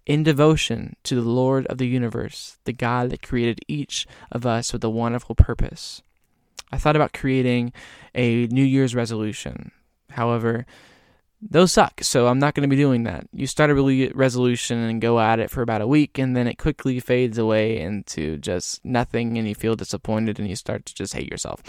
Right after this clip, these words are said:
So instead, I plan to reinstate a rule of life. It will be a constant prayer to ask God to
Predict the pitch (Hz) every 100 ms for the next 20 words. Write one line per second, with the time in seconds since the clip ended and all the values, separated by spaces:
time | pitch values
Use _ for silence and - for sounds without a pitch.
0 | - - 233 208 175 208 208 180 - 190
1 | 190 - 147 131 170 175 156 - 160 139
2 | 170 - - - - - - - 151 160
3 | 165 - - 139 151 160 165 139 170 -
4 | - - - - _ _ _ _ _ _
5 | _ _ _ _ _ - 151 143 139 127
6 | - 147 160 - 156 - - 139 131 127
7 | 143 - - - _ - - 123 151 -
8 | 135 120 110 120 131 - 127